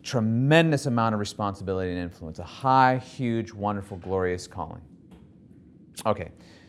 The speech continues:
She is engaged in vital worship, fellowship, ministry, and learning from God's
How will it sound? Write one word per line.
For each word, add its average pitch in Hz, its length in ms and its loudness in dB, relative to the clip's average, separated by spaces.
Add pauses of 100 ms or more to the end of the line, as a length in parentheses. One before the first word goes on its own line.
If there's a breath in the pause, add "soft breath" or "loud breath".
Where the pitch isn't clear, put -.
(140)
She 180 280 4
is 175 140 6
engaged 156 640 6
in 131 220 4
vital 143 520 10
worship, 165 800 4
fellowship, 196 800 6
ministry, 196 680 2
and 135 260 2
learning 147 480 6 (260 loud breath)
from 135 640 6 (220)
God's 117 600 6